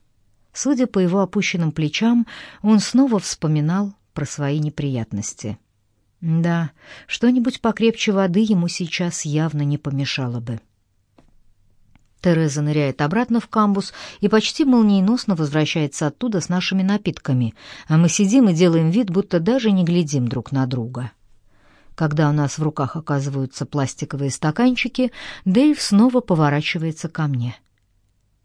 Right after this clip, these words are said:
«Выпьем за частный остров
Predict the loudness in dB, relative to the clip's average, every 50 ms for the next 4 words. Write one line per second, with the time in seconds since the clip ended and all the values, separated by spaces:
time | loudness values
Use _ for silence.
0 | _ _ _ _ _ _ -4 0 2 4 4 4 4 2 2 2 2 4 2 0
1 | 0 0 0 0 0 0 -2 -2 -4 -4 -4 -2 -2 -2 -2 -2 -2 -4 -4 -4
2 | -4 -6 -12